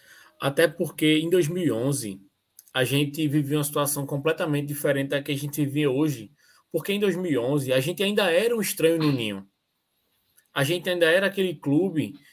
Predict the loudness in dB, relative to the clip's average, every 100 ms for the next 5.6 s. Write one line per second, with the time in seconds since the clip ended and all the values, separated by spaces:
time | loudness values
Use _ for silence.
0 | _ -8 -4 0 2 2 0 -2 0 0
1 | 0 0 0 0 -2 -2 0 0 0 2
2 | 2 2 2 2 2 2 0 0 0 -2
3 | -4 -4 -2 -2 -2 -6 _ _ _ _
4 | 0 4 4 2 2 2 0 -2 -4 -4
5 | -2 0 0 0 -2